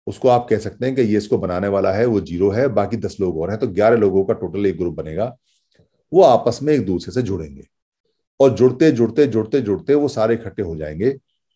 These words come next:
फिर उसमें कुछ समझदार लोग आएंगे जो उनको चलाएंगे, और वो बताएंगे कैसे चलता है, कैसे नहीं चलता है। इसमें आपको बाहरी आदमी की जरूरत नहीं पड़ेगी, बाहरी लीडर की जरूरत नहीं पड़ेगी,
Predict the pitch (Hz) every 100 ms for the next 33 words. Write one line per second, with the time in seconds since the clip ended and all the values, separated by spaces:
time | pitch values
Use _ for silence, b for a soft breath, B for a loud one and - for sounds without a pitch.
0 | _ _ - 180 - 175 180 180 - 120
1 | 123 131 143 127 117 95 90 147 151 151
2 | 123 165 165 92 85 73 - _ _ _
3 | _ _ _ 127 151 117 113 113 135 151
4 | 127 120 127 98 90 101 120 120 98 98
5 | 87 80 135 135 143 131 110 - 135 92
6 | 90 101 120 92 90 107 127 104 104 98
7 | 90 85 78 78 80 110 120 _ _ _
8 | 82 95 110 127 107 113 117 98 95 90
9 | 87 78 78 78 123